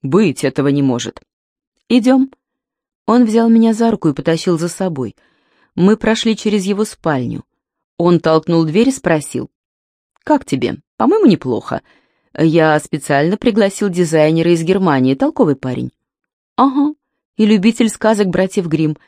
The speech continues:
добавила я, оглядывая помещение. "Просто я сказал, что это для принцессы", засмеялся Дэн. "Тебе правда нравится?" "Более чем. Это дверь в мою спальню, как ты могла убедиться".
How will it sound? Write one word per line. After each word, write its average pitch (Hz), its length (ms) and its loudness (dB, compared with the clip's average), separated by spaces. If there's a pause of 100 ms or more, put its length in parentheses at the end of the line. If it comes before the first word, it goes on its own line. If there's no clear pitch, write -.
(300)
добавила 151 440 2
я, 160 240 2
оглядывая 160 460 2
помещение. 131 720 -2 (640)
"Просто 151 320 0
я 143 180 2
сказал, 143 420 -2
что - 180 -6
это 139 200 -2
для 135 140 -2
принцессы", 143 680 -6 (280)
засмеялся 135 680 -4
Дэн. 127 300 -2 (580)
"Тебе 147 240 -2
правда 220 280 2
нравится?" 139 540 0 (340)
"Более 175 440 2
чем. 139 380 -2 (1000)
Это 165 280 2
дверь 190 260 2
в 190 60 -2
мою 214 220 2
спальню, 190 440 0
как 135 180 -6
ты 143 160 0
могла 147 280 0
убедиться". 139 560 -4